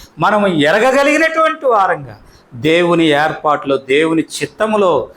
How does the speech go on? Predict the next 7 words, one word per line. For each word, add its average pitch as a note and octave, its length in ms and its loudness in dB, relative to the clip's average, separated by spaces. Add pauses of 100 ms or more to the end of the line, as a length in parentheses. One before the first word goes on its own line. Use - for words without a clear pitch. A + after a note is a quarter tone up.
(220)
ధన్యకరమైనటువంటి D4+ 1200 2
జీవితాన్ని F4+ 840 0
జీవించే E4 440 0
వారంగా G3 560 0 (480)
నీవు C#3 360 0
నేను C3+ 260 0
ఉండాలనేది D3 1120 0